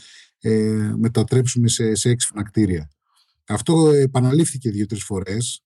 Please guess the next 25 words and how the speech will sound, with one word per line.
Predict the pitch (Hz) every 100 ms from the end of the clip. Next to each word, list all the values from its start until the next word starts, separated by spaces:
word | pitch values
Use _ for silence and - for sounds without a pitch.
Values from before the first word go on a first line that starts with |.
| _
δηλαδή | - 110 101 113 117
δουλέψαμε | 110 107 123 127 131 123
πάνω | 113 104
σε | 98
αυτές | 92 101
τις |
τεχνολογίες | - - 98 90 85 101 143 190 - _ _ _ _ _ _ _
και | - 156 151 139
θεωρήσαμε | 143 143 165 165 147
ότι | 139
είναι | 165 156 147 139 135 131 127
μια | 135 147
περιοχή | 135 123 117 147
στην | 147 127
οποία | 120 135 131 123 120
θα | 117
μπορούσαμε | 110 107 117 135 123
να, | 120 117 110 110 107 - - _
ε, | - 107 101 104
δοκιμάσουμε | 113 117 110 117 120
την | 110 104
τύχη | 110 110
μας | 107
στην | 107
αγορά. | 98 92 80 73